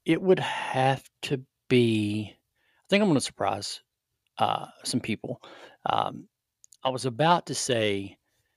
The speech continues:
my Rod Carew rookie that has been autographed and authenticated by Beckett, but that's not it.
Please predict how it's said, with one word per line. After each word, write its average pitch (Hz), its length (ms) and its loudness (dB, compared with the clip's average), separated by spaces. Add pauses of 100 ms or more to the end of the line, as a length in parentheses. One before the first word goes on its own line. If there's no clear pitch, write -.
(440)
my 113 180 -2
Rod 113 400 2
Carew 110 720 -2
rookie 113 640 0 (1000)
that 127 160 0
has 104 100 -4
been 104 140 -4
autographed 101 840 -2
and 123 120 -4
authenticated 101 680 -2
by 95 120 -6
Beckett, 95 440 -6
but 113 140 -6
that's 139 220 0
not 151 180 4
it. 127 160 2